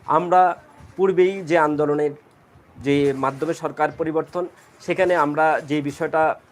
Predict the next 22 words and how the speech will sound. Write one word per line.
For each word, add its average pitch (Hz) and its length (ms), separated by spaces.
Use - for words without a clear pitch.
আন্দোলনকারীদের 139 800
থেকে 165 180
দিয়েছি 165 400
যে 135 160
এটা 135 220
আগে 131 240
ফ্যাসিবাদী 175 540
সরকার 170 380
ছিল, 180 280
তারা 135 320
মত 135 200
প্রকাশের 156 320
স্বাধীনতা 170 440
পাচ্ছিল 170 420
না, 185 200
মানুষ 147 360
এখানে 160 360
এখন 143 240
স্বাধীনতা 175 640
পেয়েছে, 180 320
স্বাধীনভাবে 170 540
মত 170 180